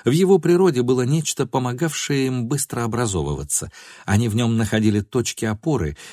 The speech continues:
и, подобно тому, как его часы, поставленные по часам церкви Троицы на горе, показывали время по-французски, так же и господин де Галандо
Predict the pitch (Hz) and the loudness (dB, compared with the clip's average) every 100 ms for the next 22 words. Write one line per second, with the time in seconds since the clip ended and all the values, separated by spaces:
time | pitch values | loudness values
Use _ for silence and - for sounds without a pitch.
0 | - 123 110 127 143 127 131 113 127 139 | -4 -2 0 0 0 0 -2 -2 -2 -2
1 | 123 110 120 113 117 - 127 - 110 85 | -2 -2 0 0 0 -2 -2 -2 -2 -4
2 | 92 - 113 98 98 95 98 92 101 - | -6 -4 -2 0 2 2 2 0 -4 -4
3 | 110 117 98 - 113 107 104 87 107 98 | -2 0 0 0 -2 -2 -4 -2 2 2
4 | 90 104 95 95 101 104 87 98 87 107 | 2 0 0 0 0 0 0 -4 -2 -2
5 | 87 90 92 87 98 87 - 85 85 80 | 0 0 0 2 0 0 -4 -6 -4 -2
6 | 196 170 - 151 - - _ _ _ 202 | 0 0 -2 -4 -6 -20 _ _ _ 0
7 | 175 170 160 147 147 160 156 151 143 135 | 2 2 2 0 0 0 0 0 0 -2
8 | 127 107 95 95 | 0 2 2 0